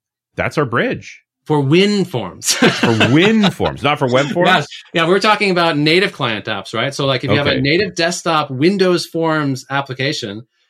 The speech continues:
Speaker 2: and you want to start modernizing it, like, leveraging web technologies, we give you a Blazor Web View Control that you can put in a Windows Form application and start adding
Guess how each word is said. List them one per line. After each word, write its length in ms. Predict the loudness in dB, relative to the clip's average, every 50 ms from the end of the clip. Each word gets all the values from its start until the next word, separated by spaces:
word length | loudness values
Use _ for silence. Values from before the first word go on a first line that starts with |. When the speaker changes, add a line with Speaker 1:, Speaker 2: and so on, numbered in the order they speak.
| _ _ -6
Speaker 2:
and 300 | -4 -4 -2 -4 -6 -8 _
you 200 | -6 -4 -2 0
want 200 | 0 0 -2 -2
to 60 | -4 -4
start 300 | -2 -2 -2 -2 -2 -4
modernizing 760 | -4 -2 0 0 0 0 0 0 0 -2 -2 -4 -4 -6 -8
it, 120 | -8 -8
like, 140 | -10 -8 -4
leveraging 640 | -4 -2 -2 -2 -4 -4 -2 -2 -2 -2 -2 -4 -6
web 400 | -10 -10 -6 -4 -2 -2 -2 -4
technologies, 920 | -6 -6 -6 -6 -6 -8 -8 -6 -6 -6 -6 -6 -6 -6 -6 -8 -10 -14 -16 _ _ _ _ _
we 100 | -4 -2
give 160 | 0 0 2
you 160 | 2 2 0 2
a 240 | 2 0 0 -2
Blazor 420 | -2 -2 -2 -2 -2 -2 -2 -4 -2
Web 200 | -2 -4 -2 -2
View 140 | -4 -4 -4
Control 260 | -4 -6 -6 -6 -6
that 80 | -6
you 60 | -6 -6
can 100 | -8 -6
put 160 | -6 -4 -4
in 100 | -4 -4
a 80 | -4
Windows 540 | -2 0 0 2 2 4 2 2 2 0 -4
Form 340 | -8 -8 -6 -6 -6 -6 -6 -8
application 680 | -10 -10 -10 -12 -14 -10 -10 -10 -10 -8 -10 -10 -10 -8 -10
and 100 | -10 -8
start 300 | -4 -2 0 0 -2 -2
adding 520 | -4 -4 -2 -2 -2 -2 -2 -4 -4 -6